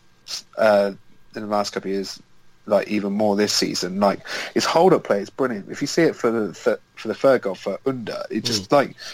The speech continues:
Speaker 1: gets in front of the defender, just guides it to Under, who just finishes first time to the top corner brilliantly.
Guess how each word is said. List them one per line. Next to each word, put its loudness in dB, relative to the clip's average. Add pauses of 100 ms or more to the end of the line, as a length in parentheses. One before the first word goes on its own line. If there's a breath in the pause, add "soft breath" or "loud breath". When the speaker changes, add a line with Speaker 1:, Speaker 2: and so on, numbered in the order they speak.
(140 loud breath)
Speaker 1:
gets 4
in 0
front 0
of -6
the -4
defender, 0
just -14
guides 4
it -10
to -8
Under, -12
who -12
just -10
finishes -4
first 0
time -2
to -4
the -6
top 0
corner -2
brilliantly. -4